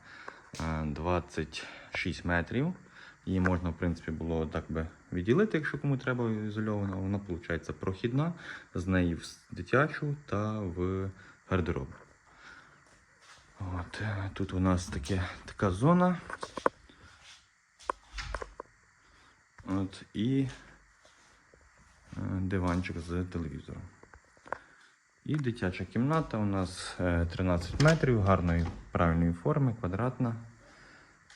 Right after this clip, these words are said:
От, простора. І ще бонус такий крутий, сім, сім, по-моєму, квадратів. Е, велика гардеробна, тут речі заберуться ще.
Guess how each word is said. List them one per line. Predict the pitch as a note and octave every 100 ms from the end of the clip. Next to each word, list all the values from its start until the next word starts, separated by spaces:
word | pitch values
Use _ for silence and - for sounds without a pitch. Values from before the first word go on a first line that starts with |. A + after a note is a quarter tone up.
| -
От, | E2+ E2+ -
простора. | F2 E2+ - A2 A#2+ A#2 - - - - - _ _ - - - - - - - - - - - -
І | A2 C3+
ще | - G#2
бонус | F#2 G2 B2 A#2
такий | - - F#2+
крутий, | - F#2 - - -
сім, | - - G#2 F#2+ - -
сім, | - F#2+
по-моєму, | E2+ E2+ E2 D#2+
квадратів. | G2 A#2+ G3 F#3 - - - - - - - -
Е, | F#2 F2+ F2
велика | F2+ F#2 F2 F2
гардеробна, | F#2+ G#2+ D#3 D3+ G2+
тут | F#2
речі | E2+ F2 -
заберуться | E2 F2 G2 C3+ E3 B2+
ще. | - A2+